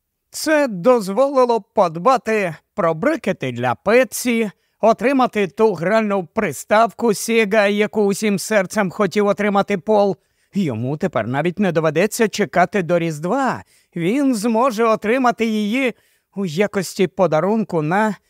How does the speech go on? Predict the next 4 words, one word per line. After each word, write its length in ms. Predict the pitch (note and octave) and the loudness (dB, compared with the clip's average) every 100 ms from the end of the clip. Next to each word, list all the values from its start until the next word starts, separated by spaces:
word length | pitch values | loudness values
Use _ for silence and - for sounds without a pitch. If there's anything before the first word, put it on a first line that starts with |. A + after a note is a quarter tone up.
| _ _ - | _ _ -8
на... 440 | D3 F#3 A3+ A3 - _ _ _ _ _ _ | -2 0 0 0 -6 _ _ _ _ _ _
на 280 | - A3 G3+ | -2 2 2
День 340 | F#3+ B3 G#3+ - | 0 -2 -2 -2
подяки, 680 | A3 G#3 G3+ F3+ - D3+ | 0 0 2 0 0 -8